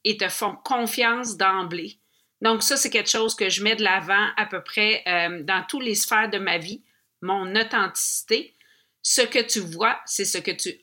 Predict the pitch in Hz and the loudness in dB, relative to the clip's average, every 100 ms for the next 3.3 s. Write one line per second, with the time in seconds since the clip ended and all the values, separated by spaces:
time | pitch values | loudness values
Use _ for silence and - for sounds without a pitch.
0 | - 214 214 - _ _ - 175 180 180 | 0 0 0 -4 _ _ -6 0 0 0
1 | _ _ 190 175 - 170 160 180 160 180 | _ _ -6 -4 0 2 2 -2 -4 -4
2 | 175 156 - _ _ _ 220 269 277 220 | -4 -8 -12 _ _ _ 2 2 2 0
3 | 185 202 226 | 2 4 4